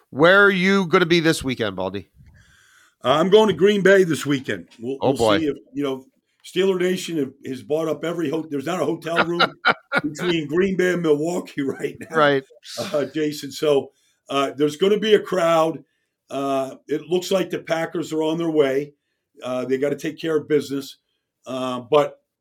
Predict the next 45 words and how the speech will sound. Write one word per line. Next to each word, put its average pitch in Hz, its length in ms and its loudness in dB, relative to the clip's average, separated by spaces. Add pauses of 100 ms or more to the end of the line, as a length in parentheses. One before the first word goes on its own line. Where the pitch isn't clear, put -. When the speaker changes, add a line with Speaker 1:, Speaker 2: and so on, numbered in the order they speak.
(300)
Speaker 2:
uh, 127 540 -8 (460)
after 151 260 -4
that 147 180 2
stumble 170 460 -4
out 160 120 2
of 151 60 0
the 143 80 0
blocks, 147 600 -6
you 143 100 -6
know, 135 260 -2
in 127 460 -8
Jacksonville 147 580 -2
against 135 340 -4
the 117 60 -18
Saints, 147 500 -6 (520)
uh, 123 200 -8
they 135 160 2
look 147 200 -2
like 139 160 -2
they're 139 160 -2
on 135 120 -2
their 123 100 -6
way. 127 300 0
But 113 320 -10 (320)
this 165 200 -6
is 214 160 -8
kinda 160 320 -2
do 143 220 -4
or 131 120 2
di-, 135 360 -4
die 131 240 -6
for - 140 -16
Pittsburgh. 110 540 -10 (180)
Speaker 1:
Oh, 117 140 -4
yeah. 110 240 -4
Speaker 2:
And 127 100 -8
this 160 140 -8
is 143 200 -12
two 175 180 -4
iconic 147 540 -4
franchises 139 840 -2
at 113 160 -10
Lambeau 131 440 -6
Field. 127 420 -4 (520)
Uh, 113 500 -8